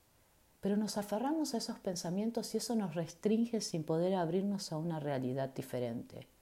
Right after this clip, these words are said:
Pero ¿sabes qué? En este audio te quiero remarcar algo. Este tipo de palabras solo nos conduce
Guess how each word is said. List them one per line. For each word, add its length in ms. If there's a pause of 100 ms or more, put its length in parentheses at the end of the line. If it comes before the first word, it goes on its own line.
(920)
Pero 160
¿sabes 320
qué? 420
En 100
este 280
audio 400
te 100
quiero 240
remarcar 540
algo. 400 (440)
Este 360
tipo 520
de 140
palabras 840 (520)
solo 580 (180)
nos 160
conduce 640